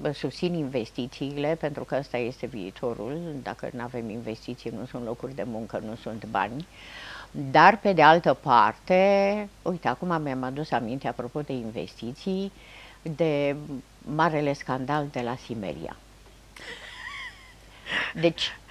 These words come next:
ăla pentru mine a fost, uh, chiar șocant, știi?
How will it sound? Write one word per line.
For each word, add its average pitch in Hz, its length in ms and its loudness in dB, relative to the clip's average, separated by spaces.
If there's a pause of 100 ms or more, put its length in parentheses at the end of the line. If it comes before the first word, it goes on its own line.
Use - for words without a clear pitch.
(520)
ăla 185 160 12
pentru 175 360 4
mine 170 240 4
a 156 60 8
fost, 180 460 4 (220)
uh, 156 60 6 (200)
chiar 170 220 8
șocant, 113 760 2 (480)
știi? 139 380 -4